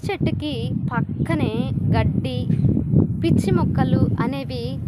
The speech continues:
మొలుస్తా ఉంటాయి. అయితే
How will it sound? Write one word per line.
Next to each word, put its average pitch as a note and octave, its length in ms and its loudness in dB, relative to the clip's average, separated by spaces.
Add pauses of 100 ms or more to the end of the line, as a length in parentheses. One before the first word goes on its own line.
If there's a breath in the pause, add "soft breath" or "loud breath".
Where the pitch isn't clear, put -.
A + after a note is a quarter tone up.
(260)
మొలుస్తా C4 560 -2
ఉంటాయి. B3 360 -4 (2500)
అయితే C#4 600 -4